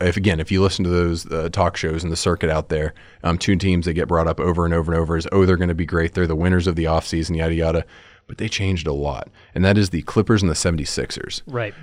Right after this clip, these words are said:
Speaker 1: Um, yes, the Lakers made some changes and, you know, added Anthony Davis and all. They did make a big shakeup there. Um, not sure w-, they weren't a contender last year. I don't know if we'd, you know, uh, again, we're not gonna debate whether they are th-, this year. I think they'll be good, but the Clippers and seventy-sixers, obviously the Clippers with, um,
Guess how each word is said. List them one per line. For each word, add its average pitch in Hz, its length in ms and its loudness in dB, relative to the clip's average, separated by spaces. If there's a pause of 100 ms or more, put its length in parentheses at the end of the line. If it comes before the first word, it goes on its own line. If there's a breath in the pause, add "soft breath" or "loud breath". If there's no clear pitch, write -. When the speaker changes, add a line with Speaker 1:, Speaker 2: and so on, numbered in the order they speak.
(100)
Speaker 1:
Um, 87 480 0
yes, 110 300 4
the 98 120 0
Lakers 95 380 2
made 95 180 2
some 95 120 -2
changes 90 560 0
and, 87 160 0
you 87 80 -2
know, 80 100 -2
added 85 240 0
Anthony 85 300 -2
Davis 82 340 -2
and 82 80 -2
all. 80 180 0
They 85 120 0
did 82 200 -2
make 82 200 -2
a 82 60 -4
big 80 160 -4
shakeup 80 380 -2
there. 80 360 -2
Um, 82 320 -2
not 85 200 -2
sure 82 260 -2
w-, 71 280 -10
they 90 140 -2
weren't 87 180 2
a - 40 -6
contender 85 340 -2
last 82 260 -2
year. 80 100 0
I 80 40 -2
don't 82 60 -2
know 80 80 -2
if 82 100 -6
we'd, 80 180 -4 (140)
you 92 100 -4
know, 80 220 -6
uh, 80 100 -4 (120)
again, 76 240 -6
we're 98 80 4
not 98 120 4
gonna 98 140 0
debate 87 320 0
whether 90 160 4
they 90 120 4
are 87 200 4
th-, 85 180 -2
this 80 220 -6
year. 76 80 -2
I 90 40 0
think 101 140 0
they'll 87 80 0
be 80 120 -2
good, 71 240 -8
but 80 200 -2 (380 loud breath)
the 92 80 -2
Clippers 151 380 2
and 123 100 4
seventy-sixers, 85 720 2
obviously 98 320 4
the 87 100 0
Clippers 104 400 2
with, 87 400 -2
um, 82 360 -2